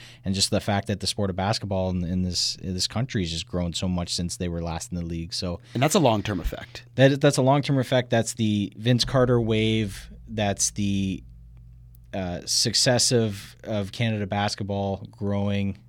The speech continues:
Speaker 1: Like I said, their Olympic program's growing. They're, they're pumping out all the, this top talent in the college ranks.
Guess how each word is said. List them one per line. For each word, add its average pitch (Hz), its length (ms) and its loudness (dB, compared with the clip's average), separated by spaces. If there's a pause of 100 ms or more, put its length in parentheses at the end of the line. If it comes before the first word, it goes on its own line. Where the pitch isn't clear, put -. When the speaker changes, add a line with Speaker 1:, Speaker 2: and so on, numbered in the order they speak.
(120)
Speaker 1:
Like 92 100 -12
I 85 40 -8
said, 92 100 -6
their 92 80 -4
Olympic 101 280 -2
program's 104 360 0
growing. 98 360 0
They're, 90 220 -4
they're 95 140 -4
pumping 110 380 -2
out 101 160 0
all 98 220 -2
the, 95 200 -6
this 92 220 -6
top - 320 -6
talent - 500 -4 (420)
in 98 140 -2
the 90 80 -2
college 110 460 0
ranks. 98 500 -2